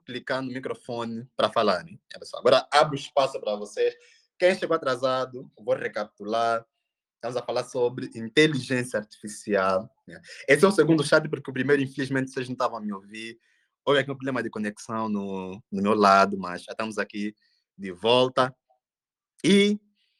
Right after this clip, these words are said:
aqui nós estamos a conversar agora sobre chat G P T. Falamos sobre características do chat G P T número quatro, estamos a falar da quarta, quarta versão do robô.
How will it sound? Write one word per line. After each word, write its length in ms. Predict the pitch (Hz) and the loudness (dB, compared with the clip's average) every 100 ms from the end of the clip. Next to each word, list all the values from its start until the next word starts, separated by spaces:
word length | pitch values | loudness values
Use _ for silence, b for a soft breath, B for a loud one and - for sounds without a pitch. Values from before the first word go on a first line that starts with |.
| _ _ _ | _ _ _
aqui 680 | 123 123 - 185 156 156 156 | -4 -4 -2 -2 -2 -2 -8
nós 100 | 127 | -12
estamos 200 | 147 139 | -12 -8
a 80 | 123 | -8
conversar 340 | 123 110 - | -8 -10 -8
agora 320 | 123 110 113 113 | -8 -6 -8 -10
sobre 400 | - 131 127 - | -8 -8 -8 -4
chat 240 | 156 147 | -2 -2
G 120 | 131 | -4
P 100 | 131 | -14
T. 80 | 135 _ _ _ _ _ _ | -16 _ _ _ _ _ _
Falamos 300 | - 123 120 | -10 -8 -8
sobre 180 | 160 156 | -6 -2
características 640 | 127 120 107 123 127 123 | -2 -2 -4 -6 -6 -8
do 80 | - | -6
chat 180 | 120 104 | -8 -6
G 80 | 113 | -10
P 100 | 113 | -10
T 400 | - 107 113 - | -6 -4 -4 -6
número 300 | 120 123 110 - | -2 -2 -2 0
quatro, 380 | 117 117 123 _ | 4 4 4 _
estamos 180 | 113 | -20
a 60 | - | -12
falar 140 | 120 110 107 | -12 -12 _
da 140 | 113 | -12
quarta, 320 | - 180 185 | -6 -4 -4
quarta 260 | - 160 143 | -6 -6 -6
versão 500 | 120 110 - 117 123 - _ _ _ _ | -8 -10 -10 -8 -10 -16 _ _ _ _
do 120 | - 107 | -14 -10
robô. 520 | 98 101 131 170 | -6 2 4 2